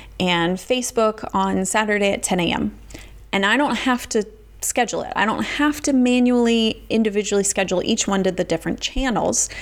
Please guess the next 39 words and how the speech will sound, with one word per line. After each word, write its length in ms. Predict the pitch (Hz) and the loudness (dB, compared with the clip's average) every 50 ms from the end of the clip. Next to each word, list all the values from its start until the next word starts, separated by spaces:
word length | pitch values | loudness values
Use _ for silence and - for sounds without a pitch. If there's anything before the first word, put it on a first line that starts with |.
| - - - - - | -14 -14 -16 -14 -8
So 180 | - - 233 208 | -4 -2 0 0
now 300 | 202 202 208 233 285 302 | 2 2 2 2 2 4
my 180 | 302 269 247 | 4 2 2
channels 520 | 240 - - 254 277 294 277 233 220 - 196 | 0 0 0 2 2 4 4 2 2 2 0
are 80 | 190 | 0
getting 340 | 180 185 180 180 185 190 180 - - | 0 0 0 0 0 0 -2 -4 -4
different 340 | - - - - - 247 - - - - - | -4 -4 -2 -2 -2 -4 -4 -6 -14 -14 -10
content, 1080 | - - - 311 339 392 440 466 466 - - - - - - 254 269 - - - - - - - - - - - - - - - - | -10 -6 -2 -2 0 0 0 0 0 0 -2 -2 -2 0 0 0 0 0 -2 -6 -10 -12 -16 -20 -20 -18 -18 -18 -18 -20 -20 -10 -4
and 240 | - 202 196 196 - - | -2 0 0 0 0 -2
it's 160 | 214 214 - | -2 -2 -2
still, 420 | - - 339 302 269 - - 233 - | 0 2 2 2 2 0 -2 -4 -4
it's 140 | - 269 - | -2 -2 -2
still 180 | - - 302 | -2 -2 0
the 60 | 262 240 | 0 0
same 200 | - 233 196 190 | 0 0 -2 -2
content, 480 | - - - 339 349 311 - 220 - | -2 -2 0 0 0 2 0 -2 -2
but 120 | - 202 - | -2 -4 -4
the 80 | 202 | -4
feeds 600 | 196 - - - - 294 294 269 226 196 175 - | -4 -6 -10 -4 -2 0 2 2 2 2 0 -2
aren't 260 | - - 202 196 - | -2 0 0 -2 0
going 220 | - 196 190 196 180 | 0 -2 -2 -2 -4
to 100 | - - | -6 -4
be 140 | 190 180 180 | -2 -2 0
identical, 720 | 170 165 160 - 175 160 180 - 240 - - 277 330 381 | -2 -2 -2 -2 -2 -2 -2 -2 -4 -2 0 0 0 2
and 80 | 339 254 | 2 2
they're 120 | 208 190 | 2 2
gonna 160 | 185 190 185 | 0 0 0
be 120 | 185 190 175 | 0 -2 0
going 280 | 185 180 185 180 180 | 0 0 0 0 0
out 140 | 175 170 175 | 0 0 0
at 100 | 180 - | 0 -2
different 280 | - 185 - - - - | -2 -4 -2 -4 -4 -2
times. 540 | - - 165 160 175 254 349 381 - - - - - - - - | -2 0 2 2 2 2 2 0 -2 -4 -6 -10 -20 -16 -10 -4
So 160 | - - 220 | -2 0 2
that's 320 | 226 226 226 - - - | 2 2 2 0 -2 -2
one 200 | 190 196 190 196 | -2 -2 -2 -4
thing 240 | - - - 190 190 | -4 -2 -2 0 2
that 100 | 185 175 | 2 0
I 120 | 180 170 | 0 -2